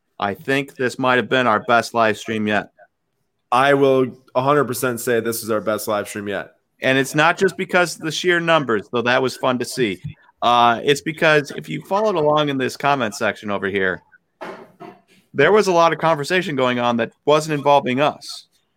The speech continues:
Speaker 1: And I love that, because then you get whatever value you get out of Aaron and I, but then you also get value out of each other,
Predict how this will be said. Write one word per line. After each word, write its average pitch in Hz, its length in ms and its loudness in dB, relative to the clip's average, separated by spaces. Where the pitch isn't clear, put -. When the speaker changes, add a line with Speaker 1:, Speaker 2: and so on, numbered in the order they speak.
Speaker 1:
And 101 200 -2
I 107 220 4
love 113 280 2
that, 98 240 0
because 123 320 -2
then 170 180 -2
you 156 140 -6
get 139 280 2
whatever 139 520 2
value 135 400 4
you 123 180 -2
get 127 160 2
out 123 160 4
of 110 80 -4
Aaron 139 280 2
and 104 120 -4
I, 101 280 -2
but 107 100 -8
then 123 140 2
you 123 140 4
also 156 200 0
get 131 220 -2
value 120 280 0
out 107 180 0
of 98 120 -6
each 92 160 -10
other, 87 240 -6